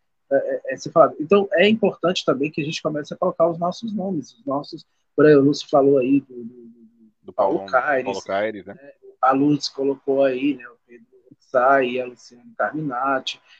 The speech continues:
Speaker 1: Então, assim, é importante que a gente comece também a, a, a levantar o, esses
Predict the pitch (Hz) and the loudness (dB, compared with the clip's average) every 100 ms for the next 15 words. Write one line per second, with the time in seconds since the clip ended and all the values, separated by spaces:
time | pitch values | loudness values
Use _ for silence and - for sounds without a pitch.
0 | - 131 151 180 - 160 143 180 - 180 | -10 0 6 6 4 0 0 0 -2 -6
1 | - 170 - 156 135 160 - 143 131 156 | -4 -4 -4 -4 -4 -4 -4 -4 -2 -2
2 | 160 165 139 135 139 147 123 117 123 131 | -4 -4 -2 0 -2 -2 -4 -4 -4 -2
3 | 143 160 - 135 165 165 143 135 180 196 | -2 -2 4 6 6 2 -6 -2 -2 -2
4 | 208 | -12